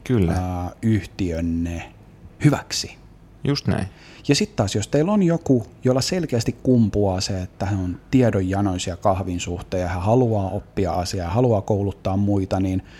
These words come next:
Speaker 2: antakaa tilaa sille.
Speaker 1: Juuri näin.
Speaker 2: Ei
Speaker 1: Älkää va-
Speaker 2: esimerkiksi näin, että tossa noin Markku oli ennen sua jonossa, että siitä tulee meidän kouluttaja, mut sit Markku ei todellakaan <laughs> halua kouluttaa, vaan haluaa, haluaa saada ihan rauhassa tehdä niitä kahveja siellä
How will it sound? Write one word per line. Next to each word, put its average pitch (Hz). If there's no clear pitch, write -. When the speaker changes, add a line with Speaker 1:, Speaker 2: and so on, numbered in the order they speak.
Speaker 2:
antakaa 139
tilaa 175
sille. -
Speaker 1:
Juuri 160
näin. 95
Speaker 2:
Ei 104
Speaker 1:
Älkää 151
va- 143
Speaker 2:
esimerkiksi 139
näin, 123
että 104
tossa -
noin 104
Markku 107
oli 101
ennen 98
sua 101
jonossa, 107
että 92
siitä 110
tulee 98
meidän 95
kouluttaja, 95
mut 95
sit 101
Markku 92
ei 95
todellakaan 95
<laughs> -
halua 120
kouluttaa, -
vaan 147
haluaa, 135
haluaa 139
saada 139
ihan 123
rauhassa 127
tehdä 107
niitä 110
kahveja 101
siellä 98